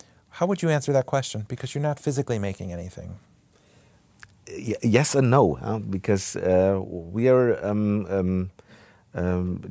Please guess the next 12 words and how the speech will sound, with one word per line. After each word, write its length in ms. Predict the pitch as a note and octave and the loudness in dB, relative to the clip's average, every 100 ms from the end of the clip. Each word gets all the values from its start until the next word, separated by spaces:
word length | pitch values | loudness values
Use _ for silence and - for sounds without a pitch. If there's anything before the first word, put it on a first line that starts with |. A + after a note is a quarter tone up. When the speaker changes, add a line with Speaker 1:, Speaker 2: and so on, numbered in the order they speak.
| F#2 | 2
Speaker 2:
during 300 | A#2 A#2+ A2 | 4 6 4
this, 200 | G#2+ E2+ | 2 2
um, 380 | F#2+ F#2+ F2+ F2+ - - | 0 2 0 -4 -16 -16
through 240 | - C3+ C3 | 0 2 4
these 160 | B2+ | 0
projects, 640 | - A#2+ G#2+ F2+ E2 - - - - | 2 2 4 4 2 -4 -12 -16 -14
we 260 | - G2 G2+ | -4 -2 0
make 360 | F#2 F#2 G2 G2 | -2 -2 -2 0
a 40 | |
lot 220 | G2 G#2+ | 2 2
of 220 | G#2+ - - | 2 0 -10
experience, 920 | G2 - A2+ A#2 A#2+ G#2+ G#2+ - | -10 -2 4 4 4 2 0 -4